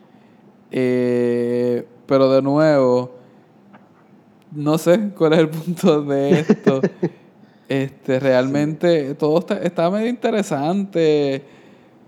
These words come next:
Speaker 1: pero el, el, la narrativa, el mecanismo narrativo que está usando, eh, Thor nunca consiguió el martillo, este,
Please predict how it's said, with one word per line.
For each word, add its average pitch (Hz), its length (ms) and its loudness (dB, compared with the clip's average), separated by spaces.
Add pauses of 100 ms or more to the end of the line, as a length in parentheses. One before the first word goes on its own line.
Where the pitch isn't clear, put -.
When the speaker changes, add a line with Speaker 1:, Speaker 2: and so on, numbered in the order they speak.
(180)
Speaker 1:
pero 135 420 4
el, 131 180 -4 (300)
el, 135 720 0
la 135 100 0
narrativa, 143 600 0
el 139 80 -2
mecanismo 135 420 -4
narrativo 170 380 -2
que 175 80 -2
está 170 140 -6
usando, 165 680 -4 (680)
eh, 123 200 -6
Thor 147 400 6
nunca 151 420 -2
consiguió 147 600 -6
el 135 60 -4
martillo, 131 1300 -2 (540)
este, 123 1500 -2